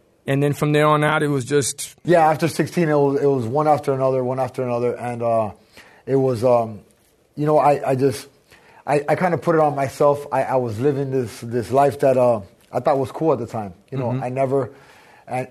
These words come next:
Speaker 2: and, and I tell everybody, this is not for a pity trip, for, for a pat on the back or nothing. It, this is, this is facts ab-, about my life. I never had a father figure, never had a real, a, a male role model, an uncle,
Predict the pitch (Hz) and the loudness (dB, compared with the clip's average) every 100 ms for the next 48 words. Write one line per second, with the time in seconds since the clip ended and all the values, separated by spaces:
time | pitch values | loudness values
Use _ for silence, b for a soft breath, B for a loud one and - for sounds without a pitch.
0 | - 131 - 143 117 139 131 120 127 127 | -8 -8 -4 -4 2 2 2 2 0 -2
1 | 135 131 143 127 139 - 147 127 139 135 | -4 0 0 2 0 0 -2 0 2 2
2 | - 131 123 120 131 135 131 127 131 123 | 2 0 0 0 2 2 0 0 0 -2
3 | 131 120 127 131 123 135 113 123 120 131 | -4 -4 -4 -4 -2 -6 -8 -8 -6 -4
4 | 127 104 - 143 123 120 113 117 123 120 | -4 -6 0 2 2 -2 -4 -2 -2 0
5 | 123 139 113 120 135 127 117 - 147 147 | 2 2 0 -2 0 2 0 2 2 2
6 | 147 160 151 135 123 117 117 135 135 123 | 0 -2 0 -2 -2 -2 0 0 -2 -2
7 | 127 127 120 113 117 113 117 139 135 143 | -2 0 0 0 0 0 2 2 4 4
8 | 135 135 139 135 135 127 135 131 | 4 4 4 2 0 0 0 -2